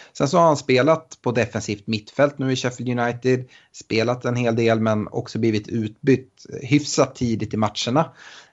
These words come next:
Ehm, det finns lite olika val på fyra komma noll försvarare i, ehm, i spelet.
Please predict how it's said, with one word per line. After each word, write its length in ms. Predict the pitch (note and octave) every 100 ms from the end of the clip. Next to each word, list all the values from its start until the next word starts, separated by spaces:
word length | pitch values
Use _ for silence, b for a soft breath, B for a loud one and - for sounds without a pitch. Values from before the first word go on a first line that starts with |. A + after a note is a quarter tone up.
| -
Ehm, 600 | G#2+ G2 G#2 G#2 G2+ F#2
det 160 | - -
finns 400 | - D#3 E3 -
lite 180 | C#3 C#3
olika 640 | C3 B2+ B2 A#2 A2+ G2 - _ - C3+ A2+
val 460 | C3+ D#3 E3+ F3 D#3+
på 160 | -
fyra 300 | B2 B2 A#2+
komma 220 | - A2
noll 260 | A2 A2 G#2+
försvarare 880 | - A2 - A2+ A2+ A#2 A2+ B2+ C3 - _ _
i, 380 | - G2+ G2+ G#2
ehm, 640 | G2+ G#2 G#2 G2+ G#2 B2+ - _ -
i 60 | B2
spelet. 680 | - A2+ A2 B2 B2+ -